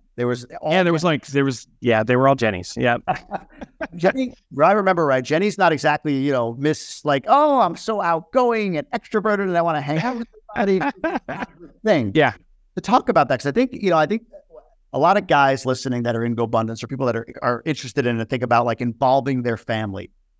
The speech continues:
Speaker 1: What was that dynamic?
Speaker 2: Right.
Speaker 1: How, how did you get, how, what was the discussion? What was the agreement? Why did you bring her, and how did you convince
Speaker 2: No,
Speaker 1: her?
Speaker 2: okay.
Speaker 1: That's the best way to put it.
Speaker 2: So, as with anything in life, like, if you wanna get something done, remove the friction. So,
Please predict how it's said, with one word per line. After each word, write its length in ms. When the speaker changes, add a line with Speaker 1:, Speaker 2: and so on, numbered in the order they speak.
Speaker 1:
What 180
was 120
that 180
dynamic? 300
Speaker 2:
Right. 60
Speaker 1:
How, 140
how 100
did 160
you 80
get, 220
how, 220
what 200
was 120
the 100
discussion? 800
What 120
was 100
the 140
agreement? 640
Why 320
did 160
you 100
bring 280
her, 180
and 200
how 260
did 140
you 80
convince 200
Speaker 2:
No, 180
Speaker 1:
her? 40
Speaker 2:
okay. 320
Speaker 1:
That's 160
the 80
best 200
way 80
to 60
put 180
it. 60
Speaker 2:
So, 420
as 200
with 140
anything 320
in 80
life, 380
like, 260
if 80
you 100
wanna 140
get 180
something 280
done, 600
remove 360
the 120
friction. 580
So, 500